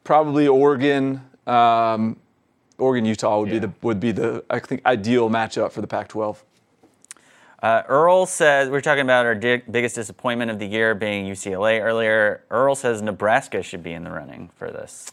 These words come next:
Speaker 3: consideration.
Speaker 1: Yeah, I, I, I hear you. Uh, I think Nebraska, but that's more, to me, the Nebraska deal is more about unreasonable expectations, um, whereas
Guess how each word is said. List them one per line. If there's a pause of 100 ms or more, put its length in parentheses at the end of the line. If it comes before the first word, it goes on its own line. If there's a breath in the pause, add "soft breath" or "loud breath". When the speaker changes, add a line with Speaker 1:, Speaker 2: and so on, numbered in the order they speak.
(100)
Speaker 3:
consideration. (440)
Speaker 1:
Yeah,
I, (180)
I,
I
hear
you. (160)
Uh,
I
think
Nebraska,
but
that's
more,
to
me,
the
Nebraska
deal
is
more
about (320)
unreasonable (340)
expectations, (460)
um, (100)
whereas